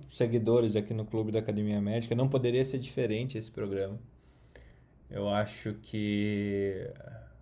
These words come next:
é, é engraçado como a gente acha o assunto importante que precisa ser falado e, e comunicado. Isso a gente faz muito bem aqui.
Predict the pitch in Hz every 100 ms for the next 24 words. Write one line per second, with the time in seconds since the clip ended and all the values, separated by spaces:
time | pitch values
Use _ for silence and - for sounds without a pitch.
0 | - - - - - - - - - -
1 | - 104 - 113 113 117 117 - 135 139
2 | 123 - 135 131 120 120 117 - 113 123
3 | 135 - 120 110 113 110 - 120 123 120
4 | 113 107 - 117 117 117 107 107 107 117
5 | 113 104 - 101 101 98 98 98 95 98
6 | 98 98 98 95 95 95 95 - 104 98
7 | 98 - 95 90 87 92 98 101 101 -
8 | 101 98 101 104 104 98 98 95 92 -
9 | 101